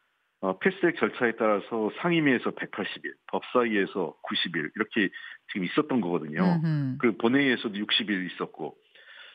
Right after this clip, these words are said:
Speaker 1: 그러니까 그동안 단 한 차례도 내용에 대한 협의가 없었습니다. 여당 측에서요.
Speaker 2: 예.
Speaker 1: 그리고 한동훈 비대위원장이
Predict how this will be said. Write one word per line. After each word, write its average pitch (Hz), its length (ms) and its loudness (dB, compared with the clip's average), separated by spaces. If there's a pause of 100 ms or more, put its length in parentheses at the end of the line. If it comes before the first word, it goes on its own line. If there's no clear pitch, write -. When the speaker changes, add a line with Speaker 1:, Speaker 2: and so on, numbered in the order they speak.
(280)
Speaker 1:
그러니까 135 200 2
그동안 170 360 2
단 139 180 0
한 180 180 2
차례도 151 280 2
내용에 110 340 4
대한 107 220 2
협의가 104 260 -2
없었습니다. 78 560 -6
여당 87 320 0
측에서요. 69 340 -6 (120)
Speaker 2:
예. 143 640 -4 (140)
Speaker 1:
그리고 120 640 2
한동훈 147 500 0
비대위원장이 95 1200 0